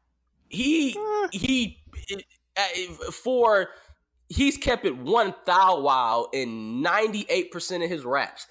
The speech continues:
Speaker 1: which is a much higher, uh, shooting percentage than every other nigga in the game.
Speaker 2: Um,
Speaker 1: A-, a-, am I
Speaker 2: I don't
Speaker 1: right?
Speaker 2: think Gucci's ever, ever lied. Um, I haven't heard any lie. I haven't heard any, no lies from Lil
Speaker 1: Uh, ma-,
Speaker 2: Baby.
Speaker 1: ma-, ma-, maybe not.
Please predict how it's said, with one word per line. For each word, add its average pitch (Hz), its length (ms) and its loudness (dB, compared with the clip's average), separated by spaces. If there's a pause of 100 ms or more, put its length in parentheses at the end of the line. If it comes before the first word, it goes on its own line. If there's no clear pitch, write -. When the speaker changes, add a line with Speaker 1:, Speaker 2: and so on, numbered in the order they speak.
(200)
Speaker 1:
which 175 220 0
is 160 180 -2
a 143 140 2
much 185 360 2
higher, 196 560 2
uh, 160 480 2
shooting 190 360 -4
percentage 135 560 -2 (240)
than 127 140 -4 (100)
every 196 280 2
other 165 200 4
nigga 131 240 0
in 113 80 -4
the 107 80 -4
game. 98 140 -6 (380)
Speaker 2:
Um, 110 1300 -4 (140)
Speaker 1:
A-, 131 40 -2 (140)
a-, 135 220 -2
am 156 100 -2
I 147 40 2
Speaker 2:
I - 60 2
don't 127 60 2
Speaker 1:
right? 160 160 2
Speaker 2:
think 117 200 -4
Gucci's 110 400 -6
ever, 90 240 -6
ever 98 240 -4
lied. 90 480 -8 (840)
Um, 90 600 -10 (440)
I 98 60 -8
haven't 98 120 -6
heard 101 200 -4
any 101 100 -14
lie. 98 240 -8
I 113 60 -12
haven't 113 180 -10
heard 117 160 -8
any, 113 80 -6 (320)
no 160 160 -2
lies 165 260 0
from 160 100 -2
Lil 156 140 0
Speaker 1:
Uh, 120 40 2
ma-, 123 80 0
Speaker 2:
Baby. 151 640 -4
Speaker 1:
ma-, 175 220 0
ma-, 180 320 -2 (160)
maybe 196 320 -2
not. 175 220 2